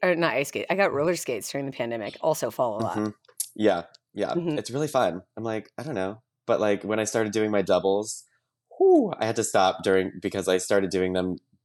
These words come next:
Speaker 2: while, like, Decem-, November, December, or whatever, and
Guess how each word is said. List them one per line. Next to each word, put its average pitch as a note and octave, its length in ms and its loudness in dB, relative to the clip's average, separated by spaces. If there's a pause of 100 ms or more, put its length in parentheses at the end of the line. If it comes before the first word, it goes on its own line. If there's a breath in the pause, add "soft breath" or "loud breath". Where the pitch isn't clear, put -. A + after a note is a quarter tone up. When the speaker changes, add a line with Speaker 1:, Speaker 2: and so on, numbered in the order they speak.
(100)
Speaker 2:
while, F2 340 0 (460)
like, E2+ 260 -6 (1080)
Decem-, - 520 -6
November, G#2+ 520 0
December, G2+ 380 -2
or G#2+ 60 2
whatever, A2+ 460 0
and F#2 420 -4